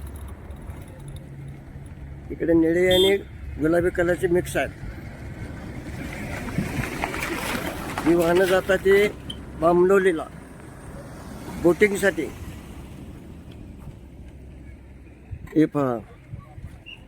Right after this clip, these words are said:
अशा पद्धतीनं कासपठारावर हे बघण्यासारखं आहे. एक पर्यटक म्हणून स्थळ चांगलं आहे.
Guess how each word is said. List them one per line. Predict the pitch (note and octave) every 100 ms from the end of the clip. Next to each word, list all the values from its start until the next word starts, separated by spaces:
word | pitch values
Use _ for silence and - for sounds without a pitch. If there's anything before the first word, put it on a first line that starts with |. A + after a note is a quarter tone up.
| - - - - - - -
अशा | - B2 D#3
पद्धतीनं | - D3+ D#3+ - E3 E3+ D#3+
कासपठारावर | D3 D3 - D#3+ E3+ E3 E3+ E3+ E3 - - - - - - - - - - - - - -
हे | C#3+
बघण्यासारखं | C3+ C3+ D3 E3 F3 D#3+ E3+
आहे. | E3 F3 F3+ - - - - - - - - - - - - - - - - - - -
एक | C#3 - -
पर्यटक | D3 D3+ E3+ E3
म्हणून | E3 F3 F3+ - A#3 E3 - - - - - - - - - - - - - - -
स्थळ | - E3+ F3
चांगलं | - D3+ D#3 F3
आहे. | D3 - - -